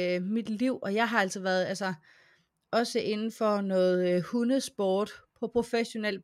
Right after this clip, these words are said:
plan, hvor man godt kan opføre sig rigtig grimt over for hinanden, og det oplever man generelt i mange sportsgrene, og, øh, og i mange grupper sådan, at man godt kan opføre sig grimt over for hinanden. Men det her,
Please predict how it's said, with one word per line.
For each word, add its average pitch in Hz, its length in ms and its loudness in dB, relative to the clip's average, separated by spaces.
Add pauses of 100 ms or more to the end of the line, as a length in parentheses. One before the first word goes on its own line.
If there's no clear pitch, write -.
plan, 208 260 -2
hvor 196 140 -4
man 185 180 -2
godt 160 320 -6
kan 202 180 0
opføre 196 340 0
sig 185 160 -8
rigtig - 280 -8
grimt 202 260 -4
over 190 120 0
for 190 160 -6
hinanden, 196 520 -6
og - 140 -6 (520)
det 240 100 6
oplever 254 300 6
man 202 220 0
generelt 196 460 2
i 196 40 -6
mange 196 260 -2
sportsgrene, 196 960 -4
og, 180 500 4
øh, 175 100 0
og 185 180 2
i - 20 0
mange 185 340 0
grupper 233 480 0
sådan, 180 320 -2
at 180 120 -10
man 180 120 -8
godt 190 200 -4
kan - 140 -10
opføre 208 380 -4
sig 180 160 -14
grimt 208 200 -4
over 180 180 -2
for 190 60 -6
hinanden. 190 440 -6 (720)
Men 208 360 -2 (200)
det 320 160 2
her, 208 320 2